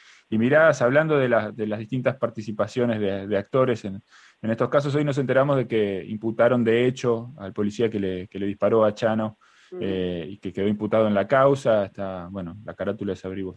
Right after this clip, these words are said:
Speaker 1: averiguación de, de ilícito. Quería preguntarte cuál es tu mirada respecto, en este caso, del accionar de, de la policía en relación con lo que prevé la ley de salud mental.
Speaker 2: Mm. Mira, em, me parece que es un caso, em,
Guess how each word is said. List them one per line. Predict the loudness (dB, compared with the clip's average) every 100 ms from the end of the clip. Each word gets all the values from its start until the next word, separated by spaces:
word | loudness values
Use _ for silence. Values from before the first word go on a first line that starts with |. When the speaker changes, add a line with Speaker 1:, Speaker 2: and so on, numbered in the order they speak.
| -12
Speaker 1:
averiguación | -10 -6 -6 -4 -4 -2
de, | -4 -6 -12 _ _ _ -4
de | 0 2
ilícito. | 2 0 -2 -2 0
Quería | 2 2 2
preguntarte | 2 0 0 0
cuál | -2 -2
es | -2
tu | -2
mirada | 2 4 4
respecto, | 2 -2 -6 -6 -2 0 0 -4
en | -10 -10
este | -2
caso, | 0 0 0
del | -2
accionar | -2 -2 -2 -2
de, | -2 -4 -8 -12
de | -8 -6
la |
policía | -2 -2 2 2
en | 2
relación | 2 2 0
con | 2
lo | 0
que | 0
prevé | 0 0 2
la | 0 0
ley | 0
de | -2
salud | -6 -6 -4
mental. | -4 -4 -8 -8 _ _ _ _ _ _ _ _ _ -16
Speaker 2:
Mm. | -14 -14 _ _ _ _ _ _ _ _ _ _ _
Mira, | -6 -2 -2 -2 -6
em, | -8 -8 -12 -14
me | -10 -2
parece | -2 0
que | -4
es | -6
un | -10 -10
caso, | -10 -6 -2 0 0 0 0 -4 -8
em, | -12 -12 -12 -14 -16 -16 -18